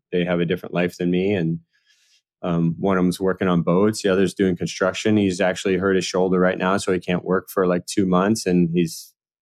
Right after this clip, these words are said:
uh, I mean, the, the anxiety and the stress that comes with that is,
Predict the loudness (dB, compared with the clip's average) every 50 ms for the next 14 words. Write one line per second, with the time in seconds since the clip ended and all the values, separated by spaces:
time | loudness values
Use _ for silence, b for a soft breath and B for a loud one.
0 | _ _ -6 -6 -6 -6 -6 -10 _ _ -16 -14 -14 -14 _ -4 -2 0 2 2
1 | 0 0 -2 _ _ _ _ _ _ _ -4 -4 -4 -4 -4 _ _ _ b b
2 | b b b _ _ _ -4 -2 0 2 2 2 2 2 2 2 2 2 0 0
3 | -2 -2 -2 -2 -2 -2 -4 -8 -2 0 2 2 2 0 -2 0 2 2 2 2
4 | 0 -2 -2 -4 -10 -14 -18